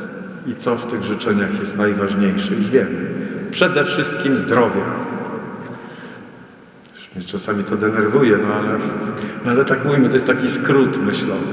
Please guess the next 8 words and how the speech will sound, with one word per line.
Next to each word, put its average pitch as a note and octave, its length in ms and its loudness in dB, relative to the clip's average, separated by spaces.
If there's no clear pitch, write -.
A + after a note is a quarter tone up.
Przede - 320 2
wszystkim - 500 -4
zdrowia. G2+ 500 -2
A A2+ 100 0
jak B2 200 4
życzymy B2 380 2
błogosławieństwa A#2+ 1040 2
Bożego A2 480 2